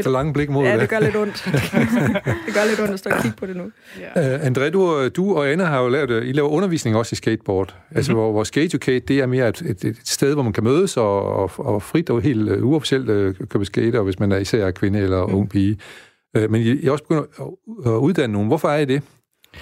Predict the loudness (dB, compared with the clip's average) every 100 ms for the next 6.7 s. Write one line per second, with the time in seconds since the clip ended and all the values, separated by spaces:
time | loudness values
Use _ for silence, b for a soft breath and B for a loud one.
0 | B B -18 -14 -12 -12 -14 0 2 4
1 | 2 0 -4 -6 -2 0 0 -2 -8 -4
2 | 0 2 2 2 2 2 2 2 2 2
3 | 2 2 2 2 2 0 0 -2 0 2
4 | 2 2 -2 -4 -4 -4 -2 -4 0 0
5 | 0 -2 -4 -4 -2 -2 -2 0 2 2
6 | 0 0 2 2 -2 -4